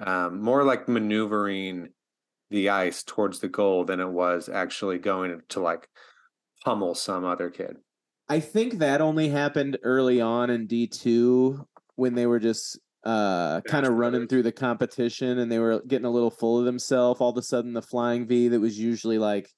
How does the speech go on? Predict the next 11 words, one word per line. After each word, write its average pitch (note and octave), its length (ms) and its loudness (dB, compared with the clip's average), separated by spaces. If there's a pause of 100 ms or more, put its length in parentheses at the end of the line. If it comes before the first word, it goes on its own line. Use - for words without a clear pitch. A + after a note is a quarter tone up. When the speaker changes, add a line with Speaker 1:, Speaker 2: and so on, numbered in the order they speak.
(480)
Speaker 2:
this C3 200 0
finesse, B2 920 -2 (560)
Speaker 1:
Yeah. C#3 100 4
Speaker 2:
decep-, C#3 360 2 (260)
Speaker 1:
The C#3 100 0
finesse, C3+ 80 0
Speaker 2:
deception, D#3 600 0
Speaker 1:
yeah. - 60 -20 (200)
Speaker 2:
deception-based, C#3 1400 2 (440)
uh, A#2 220 0
attack, A#2+ 640 0